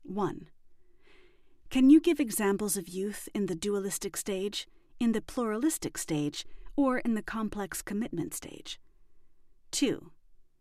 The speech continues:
what are the current issues of society that challenge youth decision-making?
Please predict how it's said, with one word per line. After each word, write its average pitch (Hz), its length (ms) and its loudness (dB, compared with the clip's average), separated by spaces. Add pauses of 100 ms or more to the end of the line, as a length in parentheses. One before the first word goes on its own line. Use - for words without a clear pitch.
(320)
what 214 260 -2
are 262 80 -2
the 214 100 -2
current 247 380 -4
issues 190 420 -2
of 180 100 -4
society 202 680 -2
that - 160 -6
challenge 220 520 -2
youth 220 240 -6
decision-making? 190 880 -4